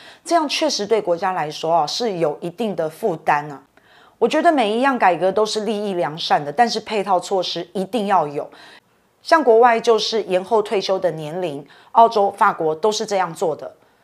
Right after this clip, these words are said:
所以不能这么专制独裁的，我要改就改，配套措施一定要有。像这样子的事情也不止发生在年改上面啊，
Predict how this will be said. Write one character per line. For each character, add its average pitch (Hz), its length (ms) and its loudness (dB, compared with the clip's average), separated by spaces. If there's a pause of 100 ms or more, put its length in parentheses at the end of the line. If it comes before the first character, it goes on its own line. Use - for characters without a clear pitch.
所 - 180 0
以 359 60 6
不 339 180 -2
能 240 200 0
这 269 100 0
么 240 120 2
专 269 220 2
制 262 160 -2
独 196 220 -4
裁 175 220 -4
的， 180 80 0
我 175 100 0
要 240 180 2
改 185 160 2
就 202 200 0
改， 143 200 0 (240)
配 320 160 0
套 285 160 4
措 247 220 4
施 214 380 -4
一 226 80 0
定 247 180 -2
要 208 220 2
有。 147 260 -6 (460)
像 339 180 2
这 320 100 -2
样 285 140 2
子 208 100 -6
的 208 80 0
事 202 200 -2
情 185 200 -6
也 196 140 4
不 214 100 -2
止 190 160 -4
发 190 160 -4
生 202 160 -6
在 196 140 -6
年 165 180 -10
改 170 140 -2
上 170 220 -6
面 170 240 -8
啊， 143 200 -10